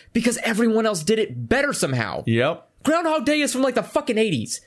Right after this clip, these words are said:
Speaker 1: Come on, dude. You're
Speaker 2: Yep.
Speaker 1: telling me in the eighties some guy made a better fucking lo-,
Speaker 2: The
Speaker 1: time
Speaker 2: idea
Speaker 1: loop
Speaker 2: of somebody
Speaker 1: story?
Speaker 2: time looping and remembering stuff from the other time loops is, like, not a new concept.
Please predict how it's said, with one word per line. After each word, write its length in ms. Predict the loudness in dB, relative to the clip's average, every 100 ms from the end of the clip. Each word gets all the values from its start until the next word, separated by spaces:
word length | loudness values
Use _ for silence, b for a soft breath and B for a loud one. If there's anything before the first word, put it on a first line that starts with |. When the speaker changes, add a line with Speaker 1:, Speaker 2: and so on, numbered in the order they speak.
| b 0
Speaker 1:
Come 160 | 2
on, 160 | 2 2
dude. 300 | 2 2 -2
You're 180 | -2 0
Speaker 2:
Yep. 80 | 2
Speaker 1:
telling 180 | 2 2
me 100 | 2
in 80 | 0
the 140 | 0
eighties 360 | 0 2 0 2
some 160 | 0 0
guy 180 | 0
made 160 | 2 2
a 40 | 2
better 260 | 0 -2
fucking 460 | -2 -4 0 0 2
lo-, 60 | 0
Speaker 2:
The 120 | 0
Speaker 1:
time 200 | 0 0
Speaker 2:
idea 160 | 2
Speaker 1:
loop 80 | 2
Speaker 2:
of 60 | 2
somebody 300 | 0 2 2
Speaker 1:
story? 40 |
Speaker 2:
time 240 | 0 0 0
looping 240 | 0 0
and 100 | 0
remembering 440 | 0 0 0 -2 0
stuff 320 | 0 -2 -2
from 280 | -2 0 0
the 220 | 0 0
other 160 | 0 -2 -6 -2
time 260 | -2 0
loops 260 | -2 -2 -2
is, 140 | 0
like, 180 | 0 0
not 420 | 0 0 0 -4 -6 B B B _ -4
a 80 |
new 400 | 0 2 2 2
concept. 800 | 0 -2 -2 -2 -2 -4 -8 -18